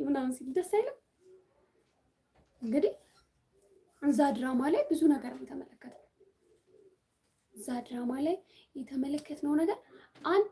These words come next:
ልዩ፣ ልዩ ምን ያህል ለባለቤቶቿ ታማኝ እንደሆነች፣ የሞተ መስሏት ራሱ ምን ያህል እንዳለቀሰች። እንዴት ነበር ስቅስቅ ብላ ያለቀሰችው?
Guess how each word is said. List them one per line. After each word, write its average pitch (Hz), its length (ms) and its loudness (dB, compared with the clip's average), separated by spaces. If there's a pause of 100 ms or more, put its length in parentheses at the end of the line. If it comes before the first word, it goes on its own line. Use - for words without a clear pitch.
(140)
ልዩ፣ 240 260 0 (520)
ልዩ 269 300 -4 (640)
ምን 254 280 2
ያህል 247 320 -2 (120)
ለባለቤቶቿ 247 800 -6 (120)
ታማኝ 208 360 -2
እንደሆነች፣ 214 500 -6 (480)
የሞተ 302 400 6
መስሏት 247 420 -4
ራሱ 285 260 -4
ምን 254 200 4
ያህል 233 280 -6
እንዳለቀሰች። 240 720 -14 (920)
እንዴት 285 240 0
ነበር 240 280 -8
ስቅስቅ - 420 -10
ብላ 226 200 -4
ያለቀሰችው? - 640 -14